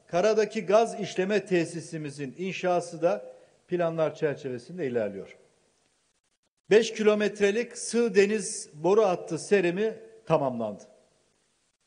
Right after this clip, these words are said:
Yaklaşık yüz yetmiş kilometrelik derin deniz tabanındaki boru seriminin yak-,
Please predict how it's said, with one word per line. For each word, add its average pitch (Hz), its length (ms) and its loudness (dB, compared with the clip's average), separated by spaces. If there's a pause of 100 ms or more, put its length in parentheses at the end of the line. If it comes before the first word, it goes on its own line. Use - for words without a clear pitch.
(1000)
Yaklaşık 208 540 0
yüz 180 260 -2
yetmiş 202 400 0
kilometrelik 160 840 -2
derin 196 340 0
deniz 165 300 0
tabanındaki 156 840 0
boru 196 220 0
seriminin 135 680 -4
yak-, 175 280 -2